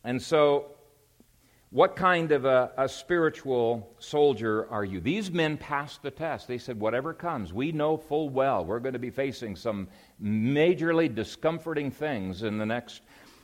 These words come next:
uh, few days, but we are going to be loyal." You may remember the nineteen eighty-nine, uh, earthquake in Armenia that flattened the nation.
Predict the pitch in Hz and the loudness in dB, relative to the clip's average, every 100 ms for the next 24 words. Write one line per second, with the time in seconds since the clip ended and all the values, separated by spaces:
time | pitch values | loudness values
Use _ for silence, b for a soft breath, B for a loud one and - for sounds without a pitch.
0 | B 117 113 131 135 135 127 98 92 90 | B -2 -2 -2 2 4 4 2 -2 -6
1 | 87 - - 110 110 120 110 101 107 98 | -16 -20 -6 -4 -2 0 0 0 -2 -2
2 | 95 95 98 98 82 69 - _ _ _ | -4 0 2 2 0 -6 -18 _ _ _
3 | _ _ _ - 117 131 131 117 120 117 | _ _ _ -8 -2 2 2 2 2 0
4 | 101 107 120 110 113 110 107 104 101 101 | 0 -2 -4 -4 -2 -2 -2 -2 -2 -4
5 | 98 - 92 98 120 - 110 98 90 101 | -6 -6 -6 -2 -2 -2 -2 -2 -2 -6
6 | 92 87 104 101 101 113 107 90 87 92 | -6 -4 -4 -2 -2 -2 -2 -2 -4 -8
7 | - - 110 113 113 101 95 85 85 - | -10 -8 0 0 0 -6 -10 -10 -12 -14
8 | 95 98 101 110 - 78 85 | -6 -4 -2 -4 -6 -10 -10